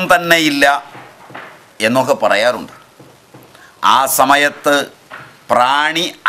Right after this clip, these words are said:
അചേതനമാണെന്നാണ് മതം. മൂർച്ഛിതനെ എന്ന പോലെയുള്ള ആ സമയത്ത് എങ്ങനെ ദുഃഖമുണ്ടാവുമെന്നും മറ്റും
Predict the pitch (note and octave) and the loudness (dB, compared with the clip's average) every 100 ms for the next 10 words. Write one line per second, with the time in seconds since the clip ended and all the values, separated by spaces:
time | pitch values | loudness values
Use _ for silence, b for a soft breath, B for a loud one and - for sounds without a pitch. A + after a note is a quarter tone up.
0 | A2 - D3+ E3 F3 F#3+ F#3+ F#3+ F#3 F3+ | -2 0 2 2 2 2 2 2 4 4
1 | F3 F3 E3+ D#3+ C3+ C#3+ C#3 - _ - | 2 2 2 4 2 0 -2 -6 _ -6
2 | F#2 F2+ D2+ - _ _ - - - _ | -2 -2 -6 -12 _ _ -20 -20 -20 _
3 | B B B B - A#2 C3 C#3 D#3+ E3+ | B B B B -10 -6 0 2 2 0
4 | F3+ - F#3 F3+ F3+ F3+ F3 E3+ E3+ E3 | -2 -2 2 2 2 0 0 0 2 2
5 | D#3+ D#3+ D#3+ D#3+ D#3+ D3+ D3+ C#3+ - - | 2 2 2 2 0 2 2 0 -6 -20
6 | - _ - B B B - A2 D3 D#3 | -20 _ -20 B B B 0 2 2 2
7 | - D#3 D#3 D#3 D#3 D#3 D3 C#3 D#3+ F3+ | 0 2 2 0 -2 -2 0 0 2 2
8 | F3+ E3 B2+ - F3 F3 F3 E3 D#3+ E3 | 2 -2 -4 -2 0 0 2 2 4 2
9 | E3 E3 D#3+ D#3+ D#3 D3 C#3 | 2 0 0 0 0 0 -2